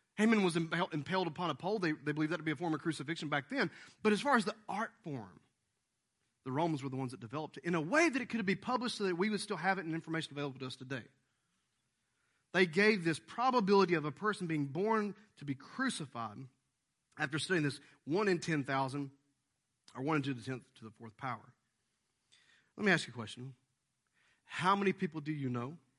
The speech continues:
that have been born in Bethlehem, that have had John the Baptist as a forerunner to declare who they were, the, that they were the Lord, have come into Jerusalem on a donkey, betrayed by a friend,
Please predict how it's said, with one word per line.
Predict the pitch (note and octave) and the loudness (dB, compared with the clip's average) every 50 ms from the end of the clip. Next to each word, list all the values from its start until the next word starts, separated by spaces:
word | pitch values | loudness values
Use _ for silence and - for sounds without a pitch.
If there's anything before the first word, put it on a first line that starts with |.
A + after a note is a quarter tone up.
| _ _ _ _ _ _ _ _ _ _ _ _ _ _ | _ _ _ _ _ _ _ _ _ _ _ _ _ _
that | - D3+ | 2 4
have | E3 D#3+ | 4 4
been | D#3 D#3+ | 4 2
born | C#3+ D3 E3+ F3+ E3+ | 0 2 2 2 2
in | D#3+ | 2
Bethlehem, | C#3 D3 C#3+ C3 - C3 A#2+ B2 B2+ C3+ F3+ G3+ - _ _ _ _ _ _ _ _ _ _ _ _ _ _ _ _ _ _ _ _ _ _ _ _ - - - - - - | 2 2 0 0 -2 -4 -6 -6 -8 -8 -10 -14 -18 _ _ _ _ _ _ _ _ _ _ _ _ _ _ _ _ _ _ _ _ _ _ _ _ -20 -20 -20 -20 -4 4
that | D#3 G3+ G3 | 6 8 8
have | F#3+ | 8
had | F#3 G3+ F3+ | 8 6 6
John | D3+ D#3+ F#3+ G#3+ G3+ | 6 6 4 4 4
the | F#3+ | 4
Baptist | E3+ F3+ E3+ E3 E3 E3 - | 4 4 4 4 2 0 -2
as | F#3 E3+ D#3 | -2 -2 -2
a | |
forerunner | D3+ - F3+ F3+ F3+ F3 E3+ D#3+ | -2 0 0 2 2 2 2 0
to | D3+ D3+ | 0 -2
declare | C#3+ D3 D3 C3+ - - F#3 F#3 | -4 -6 -10 -8 -4 0 0 2
who | D#3+ E3 F3+ | 2 2 2
they | D#3+ D#3+ | 2 2
were, | C#3+ C3+ D#3 E3+ | 0 0 0 0
the, | E3 D3+ - - C3+ - - C#3+ | 0 -2 -4 -8 -12 -18 -14 -12
that | D3+ C#3 | -4 -2
they | D#3 | 0
were | D#3+ D3 | 0 0
the | C3+ B2+ | 0 -2
Lord, | B2+ C#3+ F3 F#3+ E3+ - - - | 0 0 0 0 0 -2 -8 -4
have | - E3+ E3+ D#3+ | -2 -2 -2 0
come | - G#3 A#3 A#3+ | 0 0 2 2
into | A#3 A3 F#3 F#3+ | 2 2 2 0
Jerusalem | D#3 D3+ D#3+ D3+ E3+ G3+ A#3 G#3+ - A3+ - | -2 -2 -2 0 0 0 0 0 -2 -2 -2
on | E3 F3 E3 | 0 2 2
a | D3+ | 0
donkey, | C3+ C3 C#3+ D3 D#3 - - F4 - _ _ _ _ _ _ _ _ _ _ _ _ _ - | 0 0 0 -2 -2 -2 -6 -8 -10 _ _ _ _ _ _ _ _ _ _ _ _ _ -2
betrayed | E3 G3 F#3+ - A#3 C4 C#4 C#4 | 0 0 2 6 6 6 6 8
by | G#3+ C4 A#3+ G#3+ | 8 8 10 8
a | F#3 | 8
friend, | F#3 - - G#3 G#3 G3 G3+ G#3 G#3 | 6 2 -2 0 2 4 4 4 2